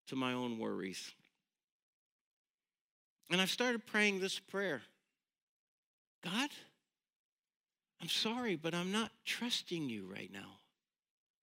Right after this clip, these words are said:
I need your help in understanding more about how I can trust you in this situation."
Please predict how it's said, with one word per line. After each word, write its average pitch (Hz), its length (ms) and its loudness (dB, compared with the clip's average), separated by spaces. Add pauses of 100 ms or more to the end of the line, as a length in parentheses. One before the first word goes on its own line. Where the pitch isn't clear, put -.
(540)
I 214 120 8
need 240 360 8
your 190 140 2
help 233 400 4
in 190 160 4
understanding 190 1120 4
more 175 560 2 (300)
about 180 320 4
how 202 480 4
I 196 200 8
can 180 280 0
trust - 500 0
you 165 140 2
in 160 160 0
this 175 160 0
situation." - 880 -8